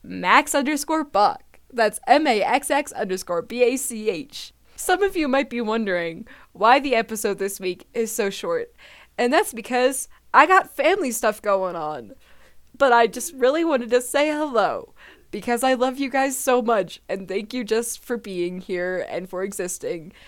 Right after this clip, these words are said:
I hope that you guys have a fabulous week, and I apologize for this really short episode, but I hope that you understand.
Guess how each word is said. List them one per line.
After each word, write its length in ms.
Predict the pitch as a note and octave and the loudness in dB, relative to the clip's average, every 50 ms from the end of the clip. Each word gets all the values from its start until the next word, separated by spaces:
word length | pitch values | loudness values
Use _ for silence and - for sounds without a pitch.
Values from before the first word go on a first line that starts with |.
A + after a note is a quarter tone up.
| - - - - - _ _ _ - | -20 -20 -20 -20 -20 _ _ _ 2
I 260 | - A3 B3+ C4+ C#4+ C#4+ | 6 8 8 8 8 4
hope 500 | B3+ A3 A3 A#3+ B3 D4 E4 D#4+ - - _ - - | 0 0 2 4 4 4 4 2 -4 -16 _ -6 -4
that 180 | A3+ A3+ A3 | -4 -4 -4
you 120 | A#3 B3 C4 | -4 -4 0
guys 280 | B3 C4 C4 C#4 C4 | 4 4 4 4 4
have 260 | - B3+ A#3 A#3+ B3+ - | 2 4 4 4 4 4
a 140 | - C4 | 2 0
fabulous 840 | C4 - - - A3+ G3 G3+ G#3+ G3+ G#3+ B3+ B3+ B3 C4+ C4 - - | 0 -2 -2 2 4 4 4 4 2 0 -2 0 0 -2 -2 -6 -8
week, 380 | G3 G3 F#3 E3+ D#3+ - - - - - - - - | -8 -6 -6 -6 -8 -12 -20 -20 -20 -20 -16 -8 -4
and 140 | G3 G#3+ | 2 4
I 140 | A#3+ C4+ D#4+ | 6 6 6
apologize 880 | F#4 F4 - - B3+ B3+ C#4 D#4 D4+ B3+ G3+ G3+ F#3 F3 D#3+ C#3 - - - - - _ | 6 4 4 6 8 8 8 8 6 4 2 0 -2 -2 -2 -6 -10 -14 -18 -20 -12 _
for 140 | - A3+ A3+ | -2 0 0
this 220 | B3+ C4 A#3+ - - - _ - | 0 0 -2 -4 -10 -16 _ -2
really 480 | F#3+ A3 B3 C#4 D4 F4 F#4 G#4+ E4 - | 4 6 6 8 8 6 2 0 -2 -8
short 640 | - - - - - G#3+ G3 A3+ B3 A#3+ A#3+ - _ - | -12 -12 -10 -4 -2 2 6 6 6 6 6 0 _ -4
episode, 680 | D#3 F#3 G3 - A3 G#3 - - F3+ D#3 C3+ - - - - - - _ | -2 -2 0 0 -2 -4 -4 -4 -4 -4 -4 -6 -8 -12 -18 -20 -12 _
but 120 | - B3+ C#4 | 0 4 6
I 180 | C#4+ D#4 D#4+ | 6 6 6
hope 300 | C#4+ B3+ A3 G#3 B3 A#3+ - | 6 4 2 2 2 2 0
that 140 | F4 F4+ F4+ | -6 -4 0
you 220 | F4+ G4 F#4+ E4 | 0 0 2 2
understand. 880 | A#3+ G#3+ G#3 G3 G#3 A3 A#3+ A#3 - - G#3+ G#3 G#3 F#3 F#2+ - - | 2 0 0 0 -2 -4 -4 -4 -6 -4 -2 0 2 0 0 -2 -10